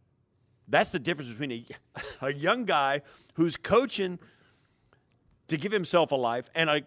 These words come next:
and an old guy who's coaching 'cause it's all he knows. And I don't know what, and I don't know, uh, Bill Belichick or Sean Payton, you know, and they don't know me.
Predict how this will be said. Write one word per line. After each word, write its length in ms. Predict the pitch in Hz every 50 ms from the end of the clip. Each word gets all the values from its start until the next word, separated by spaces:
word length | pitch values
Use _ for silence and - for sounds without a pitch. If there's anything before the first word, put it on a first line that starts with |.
| _ -
and 140 | 165 156 156
an 100 | 165 180
old 200 | 208 240 269 254
guy 360 | - 170 143 135 131 139 147 - - _ _
who's 160 | - 175 185
coaching 360 | - - 220 247 254 - 196 170
'cause 160 | 185 185 175
it's 120 | 180 -
all 140 | 202 196 202
he 80 | 196 190
knows. 460 | 190 214 220 151 - - - - - _ _ _ _ _ _ _ _ _ _ _ _ _ _ _ _ _ _ -
And 140 | 147 151
I 60 | 170 208
don't 120 | 214 202
know 100 | 190 185
what, 180 | 170 165 156 -
and 100 | 160 170
I 80 | 220
don't 100 | 233 196
know, 200 | 156 139 117 104 - _ _ _ - -
uh, 80 | 143 143
Bill 280 | 139 131 123 175 185
Belichick 560 | 156 131 160 180 185 170 - - 175 185 180 -
or 80 | 131
Sean 300 | 120 - - 165 165 156
Payton, 380 | - 160 160 175 170 165 147 131 _ _ _ _ _ _ _ _ _ -
you 80 | 135
know, 240 | 139 131 123 120 120 - _ _ _ _ _ _
and 140 | - 127 147 170
they 100 | 185 196
don't 140 | 175 170
know 160 | 165 160 151 147
me. 320 | 147 143 139 139 135 135